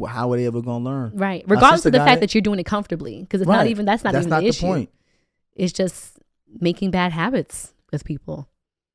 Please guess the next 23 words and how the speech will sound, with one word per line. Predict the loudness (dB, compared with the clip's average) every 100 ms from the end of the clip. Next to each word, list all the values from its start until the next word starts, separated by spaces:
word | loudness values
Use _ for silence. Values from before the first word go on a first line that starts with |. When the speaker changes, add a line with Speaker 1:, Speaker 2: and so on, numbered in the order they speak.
| _ -8
Speaker 1:
You | -6
can | -6
teach | -6 -8 -6
a |
man | -6 -4 -4
how | -6
to | -10
fish, | -8 -8 -8 -10
or | -6
you | -6
can | -4
give | -4 -4
him | -8
a |
fish. | -10 -14 -14 -20 _ _
If | -8 -4
you |
keep | -4 -6 -4
giving | -4 -2 -4
him | -6
a |
fish, | -8 -6 -6 -6 -14 _ _ -2
what | 2 2